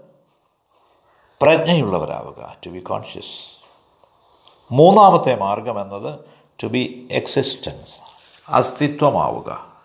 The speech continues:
എന്നതാണ്. അപ്പോൾ ആനന്ദത്തിൻ്റെ മാർഗം, പ്രജ്ഞയുടെ മാർഗം, അസ്തിത്വത്തിൻ്റെ മാർഗം, ഇവയാണ് ആ മൂന്ന് മാർഗങ്ങൾ. ഈ മാർഗങ്ങൾ നമുക്ക് പുതിയതല്ല.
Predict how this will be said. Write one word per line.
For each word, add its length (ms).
എന്നതാണ്. 460
അപ്പോൾ 180
ആനന്ദത്തിൻ്റെ 720
മാർഗം, 500
പ്രജ്ഞയുടെ 640
മാർഗം, 480
അസ്തിത്വത്തിൻ്റെ 720
മാർഗം, 420
ഇവയാണ് 280
ആ 80
മൂന്ന് 360
മാർഗങ്ങൾ. 540
ഈ 120
മാർഗങ്ങൾ 460
നമുക്ക് 300
പുതിയതല്ല. 540